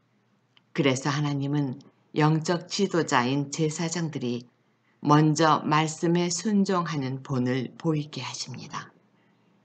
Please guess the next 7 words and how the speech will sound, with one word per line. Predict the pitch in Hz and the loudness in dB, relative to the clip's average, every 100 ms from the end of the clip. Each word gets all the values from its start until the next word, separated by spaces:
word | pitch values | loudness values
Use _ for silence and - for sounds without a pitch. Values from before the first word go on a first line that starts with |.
| _ _ _ _ _ _ _ _ _ _ _ _ _ _ - - | _ _ _ _ _ _ _ _ _ _ _ _ _ _ -20 -12
성도는 | - 190 175 180 180 185 208 | -2 2 4 6 6 6 4
하나님이 | 196 247 226 185 160 151 | 2 2 4 4 4 2
함께 | 160 185 - | 2 0 0
하심을 | 170 160 170 175 180 | -4 -2 0 2 2
믿고 | 185 185 - 117 110 - _ _ - _ _ _ | 0 -2 -2 -2 -2 -10 _ _ -20 _ _ _
세상의 | - 202 156 151 139 139 147 | -4 4 6 6 0 0 -2
거센 | 143 160 156 175 160 160 | -2 -4 0 0 0 -2